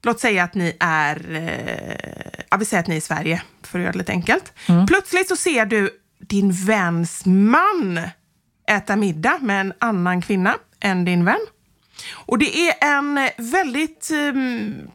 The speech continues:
Speaker 1: ah, en snygg tjej. Men det är skitsamma egentligen. Men det,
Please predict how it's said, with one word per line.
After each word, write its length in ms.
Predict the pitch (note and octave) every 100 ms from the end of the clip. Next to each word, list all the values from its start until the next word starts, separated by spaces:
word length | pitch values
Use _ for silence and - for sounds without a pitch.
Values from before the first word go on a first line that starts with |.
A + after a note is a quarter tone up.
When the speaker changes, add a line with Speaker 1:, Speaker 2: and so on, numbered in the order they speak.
| _ _
Speaker 1:
ah, 80 | - - _ _ - - - - _ _ _ _ _ _
en 120 | G3+
snygg 640 | - - - A3 G3 D#3+ - -
tjej. 380 | - - - -
Men 120 | A3+
det 60 | C4+
är 20 |
skitsamma 420 | D4+ C4+ - E3+
egentligen. 400 | G#3 G3+ E3 C#3+
Men 140 | G#3 A3+
det, 160 | A#3